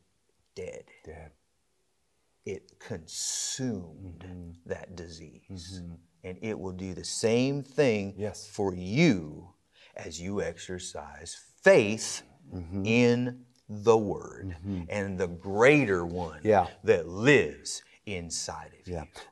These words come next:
Speaker 2: Let's, let's go to that scripture really quick here. Um, First John four four.
Speaker 1: Oh,
Speaker 2: Real fast.
Speaker 1: yeah. Yeah.
Speaker 2: You know, man, you're, you're just, like, getting me all pumped up over here.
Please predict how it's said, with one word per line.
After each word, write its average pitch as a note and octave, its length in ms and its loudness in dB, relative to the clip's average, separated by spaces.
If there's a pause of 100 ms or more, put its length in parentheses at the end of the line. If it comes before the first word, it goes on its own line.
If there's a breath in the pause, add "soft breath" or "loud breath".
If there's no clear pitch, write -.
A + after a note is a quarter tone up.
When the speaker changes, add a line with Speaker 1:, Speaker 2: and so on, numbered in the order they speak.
(200)
Speaker 2:
Let's, E3+ 200 4
let's F#3+ 200 6
go F#3 160 8
to E3 100 6
that C#3 180 8
scripture C#3 380 0
really A#2 280 2
quick - 400 2
here. G2 340 0 (240)
Um, G2+ 360 6 (1400)
First C3+ 360 2
John G#2+ 440 6
four G#2 340 2
four. F2+ 520 0
Speaker 1:
Oh, G#2 280 8
Speaker 2:
Real A2 180 8
fast. D#2 140 0 (180)
Speaker 1:
yeah. E2 120 -8
Yeah. F2+ 300 0
Speaker 2:
You A#2+ 120 0
know, A#2+ 140 2
man, B2 240 2
you're, C#3 120 4
you're B2 460 0
just, G#2 240 -4
like, G2 340 0
getting G#2 240 -2
me G#2+ 140 -2
all G#2 160 4
pumped G2+ 380 -6
up F#2+ 160 -6
over F#2+ 140 -6
here. F2+ 240 -6